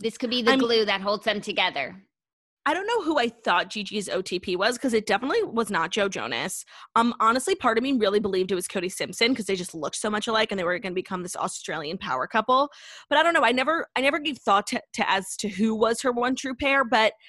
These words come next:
Speaker 2: um, I just never assu-, I never just, I, I don't know. I thought Zayn was, like, a phase for her.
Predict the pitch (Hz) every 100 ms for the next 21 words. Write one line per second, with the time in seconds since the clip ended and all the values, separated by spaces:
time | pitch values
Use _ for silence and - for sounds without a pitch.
0 | - - - - 214 208 - - 247 277
1 | 226 247 233 233 240 214 - - - -
2 | 233 233 233 233 220 - - - _ _
3 | _ - 214 - 208 254 254 202 190 226
4 | 214 190 196 196 185 190 185 - 185 190
5 | 190 - 135 208 80 196